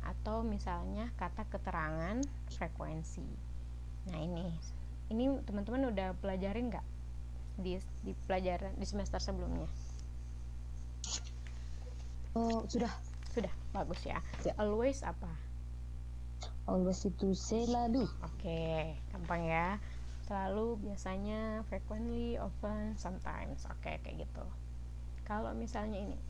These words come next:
Speaker 1: ini terjemahannya apa? Yang lain dong ngomong, ada Mbak Sitatun, bisa nggak? Atau Mbak sini kalau mau,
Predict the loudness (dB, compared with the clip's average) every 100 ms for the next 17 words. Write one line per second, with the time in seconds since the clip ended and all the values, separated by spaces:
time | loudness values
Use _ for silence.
0 | -4 -6 -4 -2 -2 -4 -2 0 2 4
1 | 6 4 4 2 2 2 2 0 0 -2
2 | -2 -2 -2 -4 -2 0 0 0 0 0
3 | 0 0 0 0 0 -2 -2 -2 -4 -2
4 | 0 0 -2 -4 -4 -2 -4 -6 -4 0
5 | 0 0 -2 -4 -4 -4 -4 -4 -6 -6
6 | -6 -6 -6 -6 -6 -6 -4 -4 -4 -2
7 | -2 -2 -2 -4 -2 -2 -2 -2 -4 -6
8 | -4 -2 0 0 2 2 0 0 -2 -2
9 | -2 -2 -2